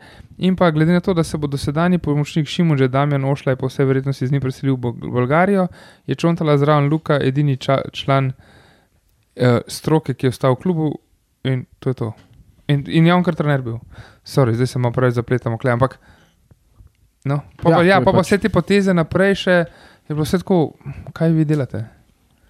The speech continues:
Speaker 2: Ja, čisto so, recimo, oni so bili, koliko, dve, tri leta nazaj so bili res na enem vrhuncu, ne.
Speaker 1: Mm.
Speaker 2: <clears throat> In, <clears throat> in je, ja, zdaj pa strmo navzdol in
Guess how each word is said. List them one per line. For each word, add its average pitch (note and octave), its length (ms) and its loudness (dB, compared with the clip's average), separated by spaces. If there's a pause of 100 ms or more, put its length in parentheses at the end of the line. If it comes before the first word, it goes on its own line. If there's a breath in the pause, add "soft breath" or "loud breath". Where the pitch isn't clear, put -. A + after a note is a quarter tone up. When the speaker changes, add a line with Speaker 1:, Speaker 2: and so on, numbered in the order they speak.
Speaker 2:
Ja, D3+ 240 0
čisto - 280 -6 (260)
so, G#2 80 -6
recimo, A2 460 2
oni A2 180 4
so G#2+ 180 -6
bili, G#2 300 0 (360)
koliko, F2+ 260 -8
dve, F#2+ 180 -4
tri G2+ 180 -4
leta G2 220 -2
nazaj F2+ 360 0
so - 220 -6
bili F#2 420 -2
res F#2 200 -4
na G2 100 0
enem G2 220 2
vrhuncu, G#2+ 480 0
ne. G#2 160 -2 (600 soft breath)
Speaker 1:
Mm. C#3+ 420 -2 (160)
Speaker 2:
<clears throat> G#3 280 2
In, A2 180 2 (400)
<clears throat> D3+ 360 4
in G2+ 180 2
je, G2 220 4
ja, G#2 300 2
zdaj F#2 260 -6
pa G2 260 -4
strmo G2 440 -6
navzdol G2+ 480 -2
in A2 160 0